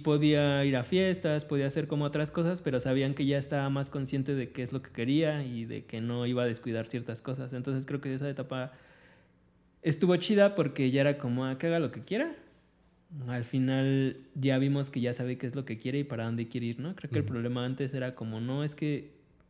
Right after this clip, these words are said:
Speaker 1: pues, él está probando y se va para muchos lados y no sabemos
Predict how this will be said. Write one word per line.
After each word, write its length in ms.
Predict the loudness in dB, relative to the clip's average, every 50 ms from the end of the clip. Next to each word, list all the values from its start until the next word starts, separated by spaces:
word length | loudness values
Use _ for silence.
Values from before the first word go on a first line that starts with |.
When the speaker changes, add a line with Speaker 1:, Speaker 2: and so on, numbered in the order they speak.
| _ _ _ -6
Speaker 1:
pues, 160 | -6 -4 -4 -2
él 380 | -2 0 0 2 2 2 0 0
está 280 | -2 -2 -2 -4 -2
probando 460 | -2 -2 0 0 0 0 2 2 2 2
y 200 | 0 0 -2 -6
se 180 | -6 -6 -6
va 220 | -4 -4 -4 -4 -4
para 180 | -4 -2 -2
muchos 320 | -2 -4 -4 -4 -4 -2 0
lados 360 | 0 0 0 0 -2 -4 -4
y 60 | -6
no 120 | -6 -6
sabemos 420 | -6 -6 -4 -4 -4 -4 -6 -8